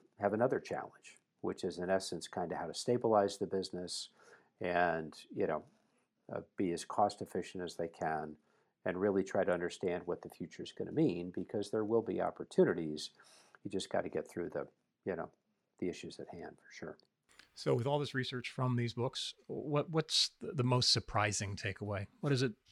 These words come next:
Speaker 2: that you did not expect to hear?
Speaker 1: You know, probably more from our industry, Gunnar, than others. It's all about the people. You know, you really, m-, most of the people in our business think it's about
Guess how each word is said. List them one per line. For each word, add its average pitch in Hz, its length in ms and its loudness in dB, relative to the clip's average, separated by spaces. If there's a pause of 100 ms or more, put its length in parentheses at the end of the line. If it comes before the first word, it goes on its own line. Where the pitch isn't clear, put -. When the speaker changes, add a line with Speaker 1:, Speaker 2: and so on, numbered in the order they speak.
(120)
Speaker 2:
that 123 280 0 (100)
you 127 160 -2
did 117 220 -8
not 123 180 0
expect - 340 -6
to 120 60 -10
hear? 110 240 -6 (340)
Speaker 1:
You 208 160 4
know, 170 100 10
probably 165 560 4
more 113 320 10
from 98 260 2
our 101 200 8
industry, 113 640 0 (120)
Gunnar, 101 280 6
than 90 200 -2
others. 107 540 2 (1300)
It's - 160 0
all 113 160 8
about 95 300 4
the 92 60 -6
people. - 380 -12 (1200)
You 107 120 2
know, 98 200 6
you 101 260 2
really, 151 520 4 (420)
m-, 127 440 -8
most 139 420 2
of 139 100 0
the 135 80 4
people 127 340 2
in 113 80 2
our 110 120 8
business 104 520 2
think 101 260 0
it's 95 180 0
about 92 420 4